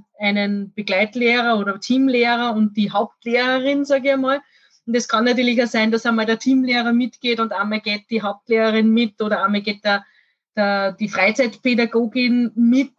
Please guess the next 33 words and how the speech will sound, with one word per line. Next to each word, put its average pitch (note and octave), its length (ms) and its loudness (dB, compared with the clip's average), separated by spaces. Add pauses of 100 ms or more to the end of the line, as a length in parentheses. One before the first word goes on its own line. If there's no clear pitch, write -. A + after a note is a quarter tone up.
(140)
Also A#3 160 2 (240)
sie B3+ 200 -2
haben C4 200 2
da, C#4 80 2
glaube A#3+ 280 0
ich, B3+ 420 -2 (180)
sie C4+ 120 -2
schauen A3 380 0
schon, B3 160 0
dass A#3+ 160 0
immer A3+ 300 0
irgendwer G#3+ 880 0
aus G#3+ 100 -2
der G#3 140 -4
Wissensklasse G#3+ 640 -2
mitgeht, C4 500 0
aber G#3+ 240 -2 (500)
es G#3+ 220 -2
geht G3 180 -2
halt F#3+ 180 0
nicht F#3 300 0
immer F3 380 0
natürlich. D#3 580 -4
Ja, F3 140 -2
weil F3+ 160 2
es E3+ 100 -4
ist G3+ 160 -2
vor F#3 160 0
allem F#3+ 320 2
ja G3 100 0
so, G3 220 -4
es G3 140 -4
gibt - 200 -4